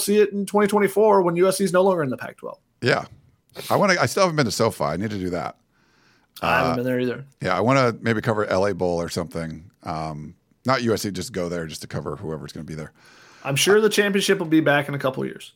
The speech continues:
Speaker 2: Yeah. Uh, Aiden Johnson on YouTube says, "Are the remaining freshmen and transfers officially enrolled now?"
Speaker 1: Uh, yeah, I mean, all the guys, all these, the freshmen have moved in and stuff. I, I haven't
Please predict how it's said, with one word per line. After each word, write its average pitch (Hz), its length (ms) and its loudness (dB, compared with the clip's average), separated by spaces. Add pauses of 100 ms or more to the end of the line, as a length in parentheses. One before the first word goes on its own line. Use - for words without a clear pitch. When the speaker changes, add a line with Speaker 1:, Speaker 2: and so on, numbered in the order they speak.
(140)
Speaker 2:
Yeah. 87 320 2 (240)
Uh, 104 480 6
Aiden 156 240 2
Johnson 135 460 2
on 104 160 2
YouTube 101 380 -2
says, 92 560 0 (520)
"Are 117 100 0
the 117 100 2
remaining 156 320 2
freshmen 151 340 2
and 127 100 2
transfers 135 480 2
officially 117 560 2
enrolled 113 500 2
now?" 71 420 -8 (1700)
Speaker 1:
Uh, 143 260 0
yeah, 165 240 2
I 156 160 4
mean, 165 220 0
all 185 260 4
the 202 100 4
guys, 185 580 4
all 165 200 4
these, 170 260 0
the 156 160 -6
freshmen 175 500 2
have 147 300 2
moved 156 360 2
in 156 180 2
and 165 80 -2
stuff. 165 340 2
I, 156 380 4
I 147 60 0
haven't 175 260 2